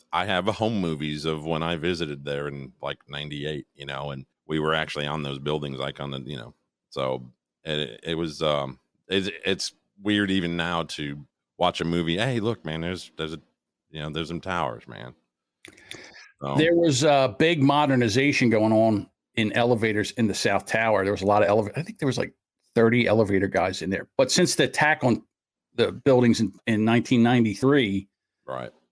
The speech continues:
Speaker 2: they had a plan that if anything happened, they would get out of the building and go to a place. So there was only one elevator mechanic killed in, in the towers. And what happened was he saw the planes come in and he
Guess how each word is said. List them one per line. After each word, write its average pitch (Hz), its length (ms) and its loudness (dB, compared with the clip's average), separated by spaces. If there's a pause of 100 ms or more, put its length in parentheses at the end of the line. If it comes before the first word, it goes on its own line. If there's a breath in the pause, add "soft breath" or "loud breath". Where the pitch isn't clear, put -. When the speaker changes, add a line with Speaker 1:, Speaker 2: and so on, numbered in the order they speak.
(140)
Speaker 2:
they 123 120 6
had 139 320 6
a 120 120 4
plan 135 680 2 (280 soft breath)
that 123 80 6
if 113 100 2
anything 139 320 2
happened, 151 420 2
they 117 80 4
would 113 140 2
get 127 120 2
out 127 180 4
of 120 80 4
the 110 80 0
building 135 400 4
and 104 120 2
go 117 160 4
to 107 120 4
a 98 40 4
place. 120 540 0 (280)
So 160 160 2
there 147 100 6
was 135 200 4
only 190 240 6
one 185 260 4
elevator 165 420 4
mechanic 123 480 2
killed 117 420 4 (680 loud breath)
in, 117 260 4
in 117 180 4
the 104 360 2
towers. 117 580 -2 (240)
And 127 140 2
what 120 140 4
happened 160 400 2
was 113 120 2
he 165 180 2
saw 139 220 4
the 120 60 2
planes 143 360 4
come 113 180 0
in 107 160 2
and 117 140 -2
he 139 460 2